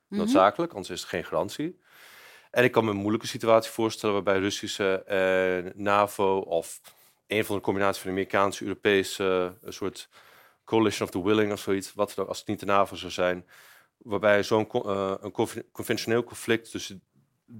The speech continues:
Speaker 2: eh, Rusland aan de ene kant en navo slash Europa slash V S aan de andere kant niet die nucleaire dimensie met zich meedraagt.
Speaker 1: Mhm.
Speaker 2: Ehm, en als dat zo is, dan, nou ja, dat, dat vind ik een behoorlijk grote stap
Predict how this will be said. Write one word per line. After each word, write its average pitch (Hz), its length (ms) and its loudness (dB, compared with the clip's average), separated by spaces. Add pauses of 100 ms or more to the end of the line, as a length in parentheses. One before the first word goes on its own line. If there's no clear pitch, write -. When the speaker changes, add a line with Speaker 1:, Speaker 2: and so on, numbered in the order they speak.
(500)
Speaker 2:
eh, 95 240 -2
Rusland 113 340 0
aan 104 80 -4
de - 60 -8
ene 110 180 2
kant 98 240 -2
en 95 300 -8 (560)
navo 101 520 2
slash - 460 0
Europa 95 400 2
slash 92 300 -4
V 92 320 0
S - 100 -10
aan 85 60 -10
de 90 60 -4
andere 113 220 -2
kant 95 340 0 (840)
niet 120 540 -2
die 104 100 -6
nucleaire 95 420 2
dimensie 92 360 -4
met 87 80 -8
zich - 120 -14
meedraagt. - 600 -2
Speaker 1:
Mhm. 180 240 -8 (460)
Speaker 2:
Ehm, 113 340 2
en 117 260 -6
als 123 160 -2
dat - 200 2
zo - 100 -4
is, 95 220 0
dan, 151 380 -6
nou 127 200 -6
ja, - 80 -6
dat, 110 360 -6
dat 123 200 -4
vind 120 160 0
ik - 60 -16
een 107 60 -12
behoorlijk 117 300 2
grote 104 280 0
stap - 880 2